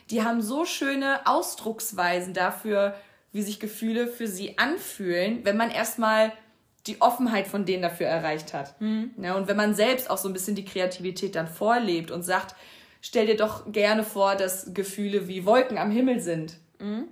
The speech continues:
Speaker 1: Die sind nicht starr, die sind in Bewegung, die ziehen weiter. Mal ist der Himmel frei, mal ist der Himmel bewölkt, aber das ist ein Zustand, der okay ist. So, für die Natur braucht es jeden Zustand vom Himmel mal.
Speaker 2: Ja, voll.
Speaker 1: Und damit können die so viel anfangen und dann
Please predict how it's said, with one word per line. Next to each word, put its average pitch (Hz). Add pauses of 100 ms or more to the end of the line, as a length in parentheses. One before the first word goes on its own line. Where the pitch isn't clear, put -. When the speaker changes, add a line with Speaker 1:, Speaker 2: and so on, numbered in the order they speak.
Speaker 1:
Die 202
sind 247
nicht 214
starr, 170
die 170
sind 190
in 190
Bewegung, 185
die 175
ziehen 196
weiter. 202
Mal 160
ist 165
der 180
Himmel 185
frei, 277
mal 214
ist -
der 196
Himmel 185
bewölkt, 214
aber 165
das 180
ist -
ein 180
Zustand, 208
der 185
okay 254
ist. - (400)
So, 190
für 185
die 202
Natur 226
braucht 208
es 208
jeden 220
Zustand 165
vom 175
Himmel 170
mal. 139 (120)
Speaker 2:
Ja, 202
voll. 214
Speaker 1:
Und 196 (400)
damit 233
können 269
die 262
so 277
viel 311
anfangen 220
und 196
dann 196